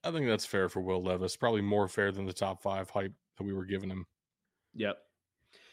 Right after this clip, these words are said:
Speaker 2: All right, you're blowing up
Speaker 1: Not
Speaker 2: my
Speaker 1: even
Speaker 2: board
Speaker 1: us.
Speaker 2: here.
Speaker 1: It's everybody's been giving him.
Speaker 2: You're blowing up my board here. There is a player I want. I had him slated for Pittsburgh. I think he's gonna be there at two one,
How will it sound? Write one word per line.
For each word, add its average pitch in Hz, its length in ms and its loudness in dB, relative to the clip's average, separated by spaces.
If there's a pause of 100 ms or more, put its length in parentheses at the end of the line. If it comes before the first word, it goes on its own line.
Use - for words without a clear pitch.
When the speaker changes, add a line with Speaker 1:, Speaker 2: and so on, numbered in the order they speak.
(1300)
Speaker 2:
All 135 60 4
right, 135 160 8
you're 131 80 6
blowing 160 400 4
up 165 100 6
Speaker 1:
Not 131 60 4
Speaker 2:
my 139 100 12
Speaker 1:
even 113 140 6
Speaker 2:
board 104 180 8
Speaker 1:
us. 131 100 4
Speaker 2:
here. 135 200 6
Speaker 1:
It's 101 220 0 (340)
everybody's 98 440 4
been 95 160 -4
giving 101 200 -2
him. 98 140 -2 (2000)
Speaker 2:
You're 139 140 4
blowing 165 280 6
up 202 80 2
my 165 120 6
board 139 320 2
here. 135 160 0
There 127 160 -2
is 151 240 -4
a 160 100 -2
player 151 340 0
I 120 180 0
want. 123 440 -2 (280)
I 120 120 2
had 131 240 6
him 131 100 2
slated 131 500 0
for 131 100 -2
Pittsburgh. 117 460 2
I 104 100 2
think 139 260 -2
he's 139 180 0
gonna 135 140 2
be 123 220 2
there 110 300 2
at 107 320 -6
two 135 220 -4
one, 107 440 -4